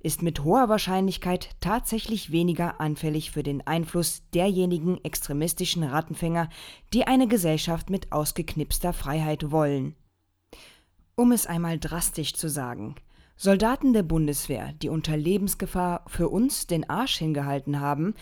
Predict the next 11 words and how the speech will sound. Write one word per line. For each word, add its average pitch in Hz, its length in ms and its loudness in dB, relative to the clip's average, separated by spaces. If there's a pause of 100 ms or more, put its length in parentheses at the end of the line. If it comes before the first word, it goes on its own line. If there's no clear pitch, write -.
(240)
bekommen 214 300 6
jetzt 208 360 2
von 226 200 2
der 190 160 2
Inhaberin 160 680 2
der 147 100 0
Befehls- 160 560 0
und 151 160 -4
Kommandogewalt 165 840 0 (240)
einen 220 400 4
Arschtritt. - 720 -6